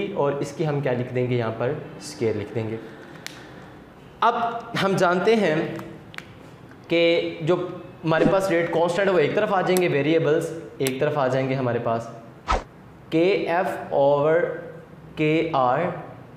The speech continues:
is equal to यहाँ हमारे पास एन एच थ्री as it is रहेगा क्योंकि ये प्रोडक्ट की जानिब अशिया थी और हम जानते हैं कि प्रोडक्ट की जानिब जो अशिया होंगी उसे हम कहाँ लिखेंगे,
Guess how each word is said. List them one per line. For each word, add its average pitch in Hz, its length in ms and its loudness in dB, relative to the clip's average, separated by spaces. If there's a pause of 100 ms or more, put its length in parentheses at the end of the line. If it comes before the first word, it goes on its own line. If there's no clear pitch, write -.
(120)
is 151 100 -2 (120)
equal 151 420 2
to 143 100 2 (180)
यहाँ 147 180 2
हमारे 139 240 0
पास 143 300 0 (180)
एन 143 180 2
एच 143 260 -2 (680)
थ्री 156 260 0
as 123 160 0
it 123 120 -2
is 175 100 0
रहेगा 180 300 2
क्योंकि 156 240 -2
ये 160 140 2
प्रोडक्ट 139 400 0
की 190 60 0
जानिब 185 260 2
अशिया 175 220 0
थी 180 160 0 (140)
और 143 160 -4
हम 143 120 0
जानते 135 260 0
हैं 156 60 -2
कि 165 80 -2
प्रोडक्ट 151 440 -2
की 202 80 0
जानिब 175 220 2
जो 165 100 2
अशिया 165 180 0
होंगी 160 160 2
उसे 151 220 0
हम 151 100 0
कहाँ 143 180 0
लिखेंगे, 147 380 0